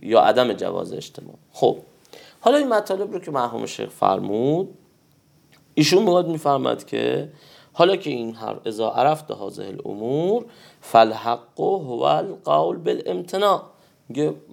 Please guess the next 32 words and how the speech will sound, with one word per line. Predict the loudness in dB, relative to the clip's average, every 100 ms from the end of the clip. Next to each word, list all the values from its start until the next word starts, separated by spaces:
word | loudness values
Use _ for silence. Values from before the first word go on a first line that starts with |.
| -10
همون | -2 -2 -2 -8
جوری | -10 -10
که | -10
کما | -8 -6 -6
ذهب | -2 -2 -2 -4
الیه | -4 -4 -6
المشهور، | -10 -10 -12 -8 -4 -4 -8 _ -20 -20 _
همون | 2 2 2
جوری | -6 -10
که | -8
مشهور | -4 -4 -6 -8 -2 0 0 -4 _ _ _ _ -2
قائل | 0 2 0 -2
به | -8
این | -10
هستن، | -12 -16 -14 -8 -6 -6 -8 -14 _ _ _ _ _ _
حق | -6 0 0 0
این | -8
است | -8 -8
که | -6 -6 -6 _ 0
امتناع | 2 2 -2 -4 4 8 8 8 2
دارد | 2 4 4 0 -4
که | -6 -4 0
امر | -2 -2 -2
و |
نهی | 2 2 2
در | 0 -2
یک | 0 -2 -4
شیء | -4 -2 -2 -2
واحد | 0 4 4 2 2 2 2 -10 _ _ _ _ _ _ _ _
در | 0 2
مقام | 2 2 2 0
عمل | -2 -2 -2 0 2 2 -2